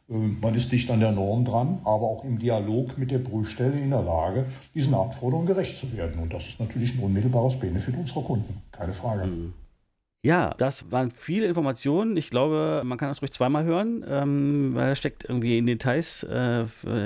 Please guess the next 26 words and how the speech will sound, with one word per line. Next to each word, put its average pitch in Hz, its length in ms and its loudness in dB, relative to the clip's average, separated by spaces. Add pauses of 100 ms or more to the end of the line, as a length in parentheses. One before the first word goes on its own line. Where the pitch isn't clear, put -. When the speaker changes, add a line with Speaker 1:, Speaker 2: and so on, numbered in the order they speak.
Speaker 2:
die 110 120 -2
ihr 110 140 2
gesagt 110 300 -4
habt, - 360 -4
äh, 95 160 0
viel 123 380 2
drin. 139 400 2
Aber 143 280 0
ich 139 120 -8
glaube, 135 420 0
das, 120 300 -4
äh, 87 380 -4
Learning 123 320 0
heute 120 280 2
ist, 117 460 0
äh, 82 220 -2
wie 117 120 4
man 135 280 2
unter 131 300 0
den 120 220 0
schwierigen 120 520 0
Randbedingungen 107 680 0
wie 104 60 0
Ressourcen 110 480 -2
und 104 140 -6
Fachkräftemangel 95 1000 -2